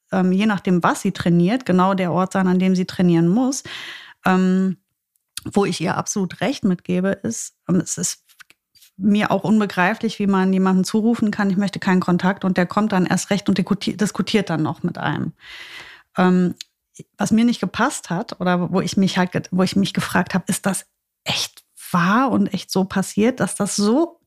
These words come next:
krass oft passiert?“ Weil, also, das, also e-, entweder sind die da in Berlin echt komplett anders <laughs> drauf als,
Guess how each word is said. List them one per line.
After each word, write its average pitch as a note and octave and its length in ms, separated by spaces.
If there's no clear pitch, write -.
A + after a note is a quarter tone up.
krass - 380
oft - 300
passiert?“ C#4+ 520
Weil, G#3 200
also, G#3 260
das, - 260
also G3+ 140
e-, F#3 200
entweder A3+ 380
sind A#3+ 180
die A3+ 60
da G#3 100
in G3+ 120
Berlin G3+ 260
echt - 200
komplett A#3 360
anders C4 300
<laughs> - 0
drauf G#3+ 480
als, G3+ 240